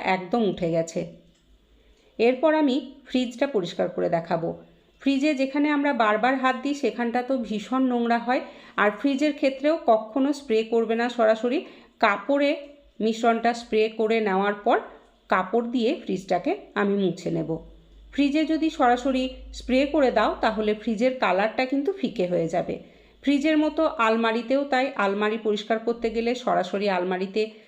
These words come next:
কখনোই স্প্রে করবে না। কাপড়ে স্প্রে করে নেওয়ার পর সেই কাপড় দিয়ে আলমারি বা ফ্রিজটা পরিষ্কার করে নেবে, দেখবে একদম নতুনের মতো ঝকঝক করছে। সবশেষে এখন তোমাদের দেখাই মিশ্রণটা আমি কি কি দিয়ে তৈরি করেছি। লাগবে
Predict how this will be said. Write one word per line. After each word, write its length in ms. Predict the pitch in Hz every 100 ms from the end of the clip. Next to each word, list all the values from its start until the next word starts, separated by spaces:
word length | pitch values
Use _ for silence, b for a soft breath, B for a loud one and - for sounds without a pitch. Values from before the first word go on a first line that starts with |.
| B
কখনোই 520 | 220 214 - 226 226 302 - -
স্প্রে 260 | - - 226 226
করবে 260 | 214 202 202
না। 120 | 208 330 -
কাপড়ে 440 | 185 190 240 240
স্প্রে 260 | 262 - 196 196
করে 220 | 196 202
নেওয়ার 400 | 190 175 185 196 196
পর 140 | 247 392 B -
সেই 200 | - 233
কাপড় 420 | 233 151 - 226 254
দিয়ে 200 | 285 226 - - -
আলমারি 460 | 196 196 202 196 262
বা 140 | 285
ফ্রিজটা 400 | 285 190 175 220
পরিষ্কার 400 | 220 175 165 180 170
করে 160 | 180 175
নেবে, 220 | 175 170
দেখবে 280 | 175 220 233
একদম 280 | 247 233 294 285
নতুনের 480 | 214 214 254 262
মতো 240 | 247 196 302
ঝকঝক 380 | 269 196 156 - -
করছে। 300 | - - - - b b b -
সবশেষে 540 | 277 277 277 320 339
এখন 200 | 311 285 349
তোমাদের 320 | 277 208 220 208
দেখাই 360 | 196 196 262
মিশ্রণটা 480 | 294 220 208 190 190
আমি 140 | 208 330
কি 120 | - 196
কি 100 | -
দিয়ে 180 | 170 247
তৈরি 320 | - 196 165 160
করেছি। 400 | 165 170 - 175 B B B -
লাগবে 320 | 240 226